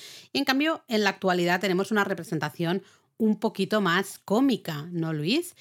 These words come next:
Y es que realmente fue a comienzos del siglo veinte, periodo Taisho, estamos hablando mil novecientos doce, mil novecientos veintiséis, ¿no? Que es cuando, eh, se empezó a popularizar la figurita esta de cerámica que es tan frecuente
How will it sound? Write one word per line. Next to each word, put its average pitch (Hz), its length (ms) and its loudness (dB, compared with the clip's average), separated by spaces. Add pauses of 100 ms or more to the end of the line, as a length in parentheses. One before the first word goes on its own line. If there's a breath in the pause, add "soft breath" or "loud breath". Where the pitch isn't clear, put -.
(240 loud breath)
Y 220 80 0
es 247 80 0
que 339 140 -2
realmente 262 440 2
fue 220 280 0
a 226 100 -2
comienzos 202 440 0
del 202 120 -2
siglo 170 300 0
veinte, 240 560 0
periodo 143 400 -2
Taisho, 202 560 0
estamos - 280 -8
hablando 147 420 -2
mil 151 200 0
novecientos 156 500 -4
doce, 185 360 0
mil 160 140 0
novecientos 143 380 -4
veintiséis, 151 680 -4
¿no? 202 160 -8 (400 loud breath)
Que 254 80 0
es 247 80 -6
cuando, 226 640 2
eh, 190 360 2
se 214 100 0
empezó 202 580 0
a 240 100 4
popularizar 240 1120 2 (380 loud breath)
la 196 300 4
figurita 190 460 0
esta - 200 0
de 254 100 0
cerámica 226 680 0
que 190 160 0
es 196 160 -4
tan 202 240 2
frecuente 180 720 -2